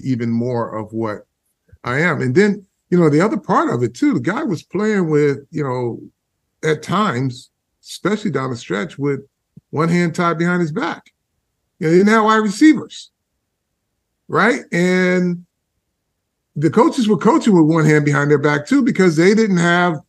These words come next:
the full complement of what they needed, and they were able to get in there and win a playoff game. So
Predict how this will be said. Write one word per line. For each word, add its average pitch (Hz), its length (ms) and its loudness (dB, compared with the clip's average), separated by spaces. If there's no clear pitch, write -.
the 151 300 -4
full 180 140 2
complement 170 500 -2
of 165 100 0
what 165 120 2
they 196 140 0
needed, 180 300 2
and 170 120 -4
they 170 200 0
were 160 180 0
able 180 220 0
to 147 260 -2
get 165 180 6
in 196 140 4
there 185 280 2
and 139 100 -2
win 185 120 2
a 180 60 0
playoff 185 500 -2
game. 156 300 0
So 151 560 2